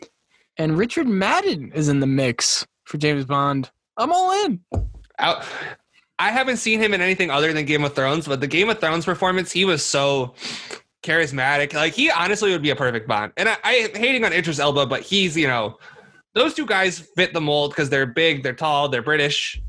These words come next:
Speaker 2: Like, it's, it's really what you need for Bond. And even though, again, I wholeheartedly refuse the idea of James Bond being Stringer Bell, um,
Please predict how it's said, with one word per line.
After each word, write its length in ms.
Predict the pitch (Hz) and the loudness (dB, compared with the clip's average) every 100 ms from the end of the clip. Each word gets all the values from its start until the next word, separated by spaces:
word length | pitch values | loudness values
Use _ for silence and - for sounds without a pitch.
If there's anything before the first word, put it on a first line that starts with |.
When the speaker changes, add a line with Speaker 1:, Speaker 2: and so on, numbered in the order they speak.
| - - _ _ _ _ _ | -14 -20 _ _ _ _ _
Speaker 2:
Like, 140 | 165 180 | -2 0
it's, 160 | 190 - | -2 -2
it's 160 | 233 214 | -2 0
really 240 | 349 269 | 0 2
what 220 | 208 185 | 2 0
you 80 | 165 | -2
need 400 | 151 151 131 117 - - _ _ | 0 2 0 -2 -10 -20 _ _
for 260 | 156 151 135 | -2 0 0
Bond. 400 | 127 127 131 123 | 0 0 0 -2
And 120 | 143 | -2
even 200 | 185 185 | 0 2
though, 220 | 175 151 | 2 2
again, 340 | 156 151 156 - | 0 0 0 0
I 280 | 147 143 - _ _ - | 2 2 -2 _ _ -8
wholeheartedly 880 | 226 226 202 208 196 170 175 160 - - - - - - | -2 0 0 2 0 2 2 2 -2 -14 -14 -16 -12 -4
refuse 440 | 175 175 233 269 | -4 0 0 2
the 120 | 202 | 2
idea 360 | 175 151 156 151 | 0 2 2 2
of 340 | 131 143 131 127 | 2 0 -2 -2
James 260 | 147 143 127 | 0 0 0
Bond 480 | 135 127 123 123 | 0 0 -2 -4
being 360 | - 135 123 120 | 0 2 0 -4
Stringer 300 | - 156 127 | -2 0 0
Bell, 380 | 123 120 127 - - - - _ 147 | 0 0 0 -4 -10 -10 -12 _ -2
um, 400 | 156 143 139 | 0 0 -2